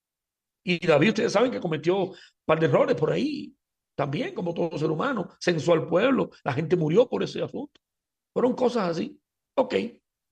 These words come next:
Acatar el mandamiento divino al pie de la letra. David fue sumamente meticuloso en el cumplimiento de los mandamientos divinos. Hay un episodio que hace referencia a ello y aparece en el libro de Shemuel Bet, capítulo cinco.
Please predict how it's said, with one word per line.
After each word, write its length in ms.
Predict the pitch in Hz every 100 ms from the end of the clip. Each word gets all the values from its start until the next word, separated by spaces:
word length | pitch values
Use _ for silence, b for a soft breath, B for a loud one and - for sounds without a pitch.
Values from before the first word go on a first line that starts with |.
| _ b b _ _ _ _ _ _ _ _ _ _ _ -
Acatar 420 | 208 202 196 254
el 80 | 262
mandamiento 460 | 233 220 233 233 233
divino 260 | 233 233 -
al 200 | 214 160
pie 140 | 214
de 60 | 226
la 100 | 190
letra. 340 | 180 147 117 - _ _ _ _ _
David 240 | 175 185 240
fue 160 | 220
sumamente 480 | 240 226 190 220 220
meticuloso 500 | 202 185 175 190 208
en 60 | 196
el 60 |
cumplimiento 440 | 165 170 175 214 220
de 40 |
los 80 | 190
mandamientos 480 | 170 170 180 190 175
divinos. 380 | 165 175 156 143
Hay 120 | 202
un 120 | 226
episodio 640 | 214 196 - 202 196 220 220 B _
que 100 | 165
hace 180 | 175 202
referencia 580 | 190 175 165 196 185 190
a 160 | - 185
ello 380 | 226 202 180 180 B
y 120 | - 165
aparece 360 | 147 175 202
en 80 | 208
el 80 | 185
libro 220 | 196 208
de 60 | 180
Shemuel 460 | 160 160 196 180
Bet, 260 | 156 220 -
capítulo 420 | 170 190 185 196
cinco. 560 | - 156 156 160 160